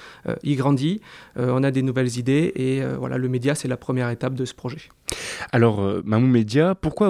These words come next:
Speaker 2: avoir choisi de donner la parole aux résidents en ehpad ?
Speaker 1: Alors, euh, le point de départ, c'est effectivement l'ehpad, euh,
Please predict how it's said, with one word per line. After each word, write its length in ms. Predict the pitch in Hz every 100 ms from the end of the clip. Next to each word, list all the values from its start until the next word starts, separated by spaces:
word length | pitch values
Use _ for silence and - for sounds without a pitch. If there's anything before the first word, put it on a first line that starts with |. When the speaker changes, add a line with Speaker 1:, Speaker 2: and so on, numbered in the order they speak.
| 113
Speaker 2:
avoir 240 | 113 120
choisi 300 | 110 120 127
de 100 | 139
donner 300 | 101 123 131
la 100 | 127
parole 400 | 104 110 110 143
aux 240 | 101 95 92
résidents 640 | 98 107 110 110 120 147 -
en 160 | 104
ehpad ? 420 | 107 101 98 92 - - _ - - - 190
Speaker 1:
Alors, 280 | 180 - - -
euh, 180 | 143 - - - -
le 160 | 165
point 200 | - 190
de 60 | 190
départ, 420 | 165 143 139 -
c'est 420 | - 131 117 - -
effectivement 480 | 127 135 - 139 135
l'ehpad, 480 | 127 123 143 175 220 - - - -
euh, 300 | 135 131